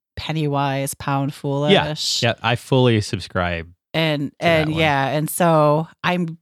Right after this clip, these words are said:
Speaker 1: to that point in my life where, like, I will spend a little bit of extra to get something nice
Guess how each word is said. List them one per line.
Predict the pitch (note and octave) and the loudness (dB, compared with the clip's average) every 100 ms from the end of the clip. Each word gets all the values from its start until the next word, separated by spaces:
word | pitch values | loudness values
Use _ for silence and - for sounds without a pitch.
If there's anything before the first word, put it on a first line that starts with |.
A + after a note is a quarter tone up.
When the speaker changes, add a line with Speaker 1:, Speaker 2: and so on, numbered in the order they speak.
| _ | _
Speaker 1:
to | - C4 | -2 2
that | G3+ E3 | 2 2
point | - D#3+ | 0 -2
in | D#3 | 0
my | D3+ | -2
life | D3 C#3 - | -2 -4 -4
where, | C#3 | -6
like, | C#3 - | -8 -4
I | F3+ B3 | -2 0
will | G3 C#3 | -2 -4
spend | - - D#3+ E3 | -4 -2 -2 -2
a | C3+ | -4
little | C#3+ F#3+ G#3+ B3+ | -4 -2 0 0
bit | C4+ | 0
of | C4 | -2
extra | - F3 - F3 | -4 -8 -8 -8
to | F3+ | -8
get | D#3 | -10
something | D3 C3+ C#3 D3 D3+ | -10 -8 -6 -6 -4
nice | D3+ D#3+ A#2+ G2 C3+ - - - - | -2 -2 -4 -6 -8 -6 -6 -6 -10